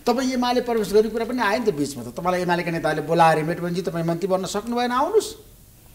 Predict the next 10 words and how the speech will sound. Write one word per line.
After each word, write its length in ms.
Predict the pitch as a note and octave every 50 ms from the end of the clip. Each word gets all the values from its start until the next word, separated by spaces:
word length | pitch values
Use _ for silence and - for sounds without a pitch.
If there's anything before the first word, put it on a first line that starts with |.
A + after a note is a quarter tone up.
| - - - - - - -
महादेव 200 | C#3+ D#3 E3 G3+
नेपालले 260 | G#3 F#3+ G3+ G3+ G#3+
तपाईँको 260 | G#3 G#3 F#3+ G#3+ G#3 G3
नाम 160 | G3 G3+ F#3
सिफारिस 340 | - - F#3+ A3 A3 A3 G3
गर्नुभयो, 300 | A3 A3+ G#3+ G#3 G#3+ G3+
तर 180 | - F3+ E3
प्रधानमन्त्रीले 500 | - - E3+ F3 F#3 F#3+ F#3+ F#3+ A3 G3
बनाउनु 280 | B3+ C#4 D4+ D#4 E4 D#4+
भएन। 300 | C#4 C4+ C4 B3 A3